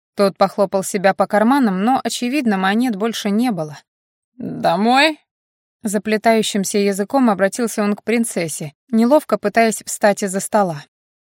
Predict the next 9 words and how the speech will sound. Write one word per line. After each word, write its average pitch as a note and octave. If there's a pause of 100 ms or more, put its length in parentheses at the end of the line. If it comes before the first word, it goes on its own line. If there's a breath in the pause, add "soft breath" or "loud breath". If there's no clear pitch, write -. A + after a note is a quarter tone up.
Анастасия G#3+
облегчённо G#3
вздохнула, G#3
так A#3
как A#3
уже A#3
давно A3+
хотела A3+
уйти, A3